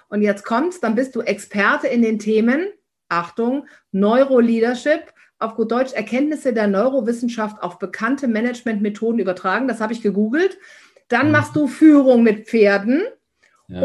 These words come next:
Speaker 1: Und du bist, ähm, auch Experte bei dem Thema Resilienz und in der
Speaker 2: Ja.
Speaker 1: Qualifizierung von Young Leaders. Stimmt es?
Speaker 2: Das stimmt soweit, ja. Das sind dann nur jetzt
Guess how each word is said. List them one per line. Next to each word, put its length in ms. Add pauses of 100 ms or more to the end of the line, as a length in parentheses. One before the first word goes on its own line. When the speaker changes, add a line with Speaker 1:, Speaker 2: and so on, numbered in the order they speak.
Speaker 1:
Und 320
du 200
bist, 480
ähm, 640
auch 220
Experte 640
bei 100
dem 160
Thema 300
Resilienz 840
und 220
in 80
der 100
Speaker 2:
Ja. 60
Speaker 1:
Qualifizierung 800
von 220
Young 200
Leaders. 360
Stimmt 260
es? 340 (760)
Speaker 2:
Das 140
stimmt 260
soweit, 340
ja. 140
Das 140
sind 140
dann 160
nur 140
jetzt 420